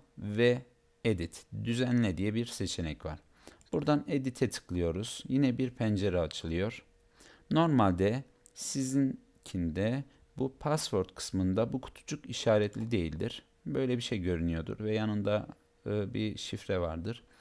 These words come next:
Siz bu kutucuğu işaretlediğinizde buraya istediğiniz bir şeyi yazabilirsiniz.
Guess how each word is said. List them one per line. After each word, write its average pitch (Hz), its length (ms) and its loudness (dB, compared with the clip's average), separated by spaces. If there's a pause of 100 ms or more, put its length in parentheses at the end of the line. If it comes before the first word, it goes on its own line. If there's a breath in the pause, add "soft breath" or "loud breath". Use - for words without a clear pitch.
(300 loud breath)
Siz 147 400 -4
bu 151 140 -4
kutucuğu 113 720 0 (720)
işaretlediğinizde 95 1300 2 (520)
buraya 120 540 4 (360)
istediğiniz 107 760 2
bir 82 100 -2
şeyi 107 480 0 (1400)
yazabilirsiniz. 101 1600 0